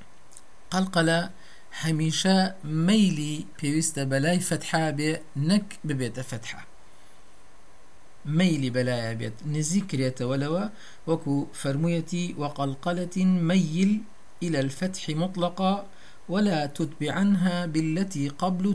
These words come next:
تجملا." واتە هەر قەلقەلەیەک هەمیشە با بەلای فەتحا بێت، چی مەسبوق بێت، یان لە دوایەوە ضەممە هات بێت، کەسرە هات بێت، فەتحە هات بێت، و هەر بەلای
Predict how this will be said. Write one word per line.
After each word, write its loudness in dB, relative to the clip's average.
تجملا." 2
واتە 0
هەر -4
قەلقەلەیەک -2
هەمیشە 0
با 4
بەلای 2
فەتحا -2
بێت، -2
چی 0
مەسبوق -2
بێت، 0
یان -2
لە 0
دوایەوە 2
ضەممە 2
هات 0
بێت، -2
کەسرە -2
هات -4
بێت، -2
فەتحە -4
هات -4
بێت، -2
و 0
هەر 0
بەلای 0